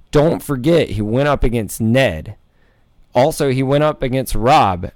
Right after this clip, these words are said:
and requested one-on-one combat, and Robb would not fight him in one-on-one combat. People forget that, and we talked this,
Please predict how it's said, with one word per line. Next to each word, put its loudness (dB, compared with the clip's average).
and -2
requested -2
one-on-one 0
combat, -2
and -8
Robb 2
would 0
not -2
fight -2
him -6
in -6
one-on-one -6
combat. -6
People -4
forget -6
that, -6
and -8
we -4
talked -2
this, -12